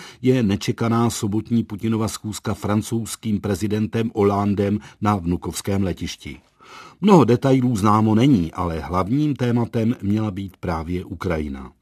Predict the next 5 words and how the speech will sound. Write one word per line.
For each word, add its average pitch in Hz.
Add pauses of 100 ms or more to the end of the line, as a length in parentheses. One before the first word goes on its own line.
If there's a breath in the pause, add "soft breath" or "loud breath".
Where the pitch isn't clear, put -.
(640 loud breath)
Četní 190
západní 170
pozorovatelé 131
se 110
domnívají, 101